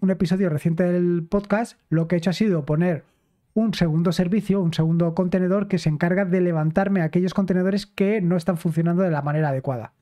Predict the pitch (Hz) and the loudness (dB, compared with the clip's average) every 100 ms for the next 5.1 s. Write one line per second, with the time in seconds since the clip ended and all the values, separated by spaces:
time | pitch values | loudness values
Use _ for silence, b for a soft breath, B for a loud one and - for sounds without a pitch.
0 | _ _ _ _ _ _ - 202 214 180 | _ _ _ _ _ _ -2 0 0 -2
1 | 117 _ _ _ _ - 170 170 196 185 | -4 _ _ _ _ -4 0 2 0 0
2 | 202 208 180 185 170 196 202 196 233 233 | 0 2 0 0 0 0 0 0 -2 0
3 | 175 196 202 202 196 180 170 180 208 208 | 0 2 0 2 0 0 0 0 0 0
4 | 143 175 180 196 151 - 165 165 135 131 | 0 0 2 0 0 0 0 0 -2 -6
5 | 123 | -8